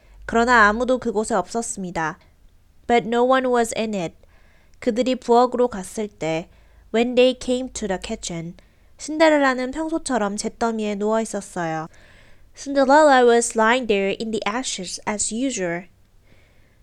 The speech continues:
그녀는 나무의 다른 면으로 뛰어내려갔던 것이었고, for she had jumped down from the other side of the tree.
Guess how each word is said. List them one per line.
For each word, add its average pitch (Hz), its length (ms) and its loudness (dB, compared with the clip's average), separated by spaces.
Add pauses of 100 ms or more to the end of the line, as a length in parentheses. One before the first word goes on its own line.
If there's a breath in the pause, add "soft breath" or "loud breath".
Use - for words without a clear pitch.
그녀는 254 460 -2
나무의 233 420 4
다른 240 320 -2
면으로 233 380 0
뛰어내려갔던 226 840 -2
것이었고, 202 880 -6 (1120 soft breath)
for 294 240 0
she 285 180 -4
had 269 220 -2
jumped 262 320 -2
down 214 320 0
from 220 280 -6
the 208 140 -6
other 240 280 2
side 185 440 -4
of 196 160 -4
the 214 120 -6
tree. 208 480 -6